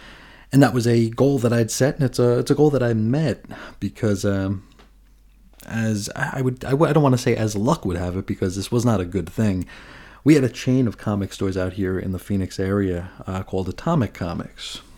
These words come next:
Now, if you, uh, are familiar with, like, Wizard Magazine, you've probably seen their ads during the nineties here. They're a pretty big,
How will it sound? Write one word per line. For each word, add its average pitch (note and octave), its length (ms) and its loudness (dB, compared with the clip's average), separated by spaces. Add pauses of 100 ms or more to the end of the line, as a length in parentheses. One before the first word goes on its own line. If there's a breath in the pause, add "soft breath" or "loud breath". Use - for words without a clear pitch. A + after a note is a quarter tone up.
(180)
Now, F#2+ 220 -4
if F#2+ 160 -10
you, A#2+ 280 0
uh, A#2 280 0 (460 loud breath)
are B2+ 60 4
familiar E3 380 8
with, C#3 180 4
like, C3 140 2
Wizard A#2+ 320 4
Magazine, C3+ 500 4
you've A2+ 120 2
probably E3 320 -4
seen E3 240 2
their D3 160 0
ads A2 540 -6 (120)
during A2 220 2
the G#2 60 2
nineties F#2 460 -4
here. F#2 180 -6
They're A#2+ 160 -4
a A#2+ 40 -6
pretty D3 220 0
big, A#2+ 240 0